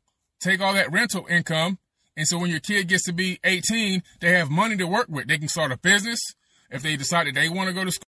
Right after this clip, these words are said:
it's up to them. If they, if they wanna go to school, whatever they wanna do, now they got money to do it. Okay? That's what you gotta do, guys. You gotta set your family up the right way, man.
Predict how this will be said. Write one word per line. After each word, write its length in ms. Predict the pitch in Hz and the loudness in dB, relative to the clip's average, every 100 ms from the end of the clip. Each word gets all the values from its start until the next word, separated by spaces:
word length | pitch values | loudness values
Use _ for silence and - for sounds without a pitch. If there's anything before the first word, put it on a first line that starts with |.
| 208 | -4
it's 140 | 175 | -2
up 80 | 170 | 0
to 120 | 151 | 2
them. 180 | 175 180 | 2 0
If 80 | 127 | 0
they, 100 | 151 | -2
if 180 | - | -2
they 120 | 127 151 | -2 -2
wanna 220 | 160 156 | -2 -2
go 140 | 160 | -4
to 60 | 160 | -4
school, 420 | - 175 190 233 - _ _ _ - | -2 -2 -2 -4 -10 _ _ _ -6
whatever 300 | 151 226 233 | 0 2 4
they 80 | 226 | 2
wanna 280 | 233 226 | 0 -2
do, 360 | 185 202 165 180 - - | 0 0 0 -4 -12 -4
now 160 | 151 | 0
they 140 | 165 160 | 2 0
got 160 | 160 | -2
money 220 | 151 156 139 | -4 -4 -4
to 80 | |
do 220 | 127 143 110 | -4 -4 -6
it. 80 | - _ _ _ _ _ _ _ _ _ | -10 _ _ _ _ _ _ _ _ _
Okay? 360 | 113 151 160 202 _ _ _ _ _ _ _ _ _ - | -6 0 0 -2 _ _ _ _ _ _ _ _ _ -8
That's 140 | 170 | -6
what 100 | 175 | -4
you 80 | 175 | -2
gotta 180 | 175 160 | 0 0
do, 180 | 160 156 | -2 0
guys. 220 | 131 139 | 0 0
You 60 | |
gotta 140 | 190 151 | 0 0
set 220 | - 165 | -2 -2
your 80 | 131 | -4
family 360 | 165 190 147 | -2 0 0
up 80 | 131 | -4
the 80 | 131 | -2
right 180 | 139 127 | -2 0
way, 160 | 170 | 0
man. 220 | 139 131 | 0 -2